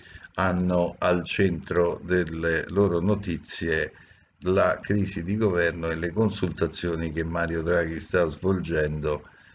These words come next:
per dar vita a una nuova compagine governativa, a un nuovo esecutivo. Oggi il, eh, presidente incaricato ha visto Forza Italia, domani vedrà i Cinque Stelle,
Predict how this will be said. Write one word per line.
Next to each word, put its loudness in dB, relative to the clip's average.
per 4
dar 2
vita 0
a 2
una 0
nuova 2
compagine 0
governativa, 0
a 0
un 6
nuovo 4
esecutivo. 0
Oggi 4
il, 0
eh, 6
presidente 0
incaricato 2
ha 4
visto 4
Forza 0
Italia, 4
domani 2
vedrà 2
i 2
Cinque 0
Stelle, 4